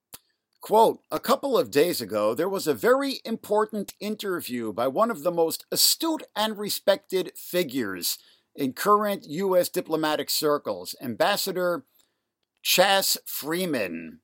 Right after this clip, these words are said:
A very important interview," Chomsky repeats, <clears throat> and goes on to paraphrase what, um, Chas Freeman was saying.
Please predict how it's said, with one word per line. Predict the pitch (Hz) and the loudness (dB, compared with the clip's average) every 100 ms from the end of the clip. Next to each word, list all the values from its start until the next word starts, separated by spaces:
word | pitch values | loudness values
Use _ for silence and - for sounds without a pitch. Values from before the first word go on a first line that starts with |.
| - | -2
A | 143 | 0
very | 120 190 240 214 | 2 4 4 4
important | 190 165 175 185 165 160 | 2 -2 0 0 0 -4
interview," | 170 175 156 101 110 92 85 - _ | -2 0 -2 -2 -6 -6 -10 -16 _
Chomsky | - 101 92 - 98 90 | -12 -10 -10 -10 -10 -10
repeats, | 107 95 - 131 180 - - _ _ _ _ _ _ | -10 -12 -6 -6 -4 -6 -6 _ _ _ _ _ _
<clears throat> | - - 139 76 - _ _ _ _ _ _ _ _ _ _ | -8 -6 -6 -8 -20 _ _ _ _ _ _ _ _ _ _
and | 110 131 | -8 0
goes | 156 143 | 2 2
on | 143 | -2
to | - | -4
paraphrase | - 139 147 131 143 135 127 | 2 4 4 0 -2 -2 -4
what, | 120 135 135 | -2 -2 0
um, | 139 131 | 0 -2
Chas | 123 143 131 | 0 -2 -2
Freeman | - 151 139 123 | -2 -4 -4 -4
was | 117 - | -6 -4
saying. | 147 139 | -2 -2